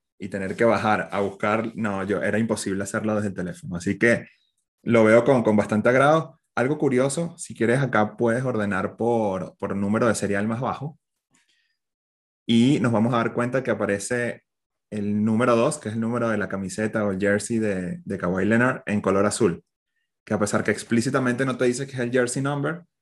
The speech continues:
te lo pinta de un colorcito azul. Porque, digo porque hemos visto varios usuarios en Discord preguntando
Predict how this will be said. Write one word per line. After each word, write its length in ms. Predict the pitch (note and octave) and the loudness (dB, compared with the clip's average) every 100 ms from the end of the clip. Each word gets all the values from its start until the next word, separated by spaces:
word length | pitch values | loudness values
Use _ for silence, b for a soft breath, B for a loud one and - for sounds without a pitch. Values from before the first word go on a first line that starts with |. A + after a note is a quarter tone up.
| _ _ _ | _ _ _
te 120 | A2 | -2
lo 100 | G2+ | 0
pinta 300 | A2+ G#2 A#2+ | 0 0 2
de 60 | A#2 | 2
un 100 | G#2 | 0
colorcito 440 | G#2+ G#2+ A#2 A2 | -2 -4 -6 -6
azul. 340 | A2+ C3+ C#3 - _ _ | -4 -6 -6 -14 _ _
Porque, 240 | - G#2+ F#2+ | -6 -4 0
digo 200 | A#2 C3 | 2 2
porque 220 | C3 A#2+ | 0 0
hemos 160 | A#2 B2 | 0 0
visto 420 | A#2+ C3 B2+ A#2 | 0 0 0 0
varios 240 | A2+ A2+ | 0 -2
usuarios 340 | A2+ A2 G#2+ A2+ | -4 -4 -4 -4
en 80 | |
Discord 340 | G#2+ G2+ A#2 A2 | -6 -6 -6 -4
preguntando 640 | A#2 G#2 F#2+ G2+ B2+ | -4 -4 -4 -4 -4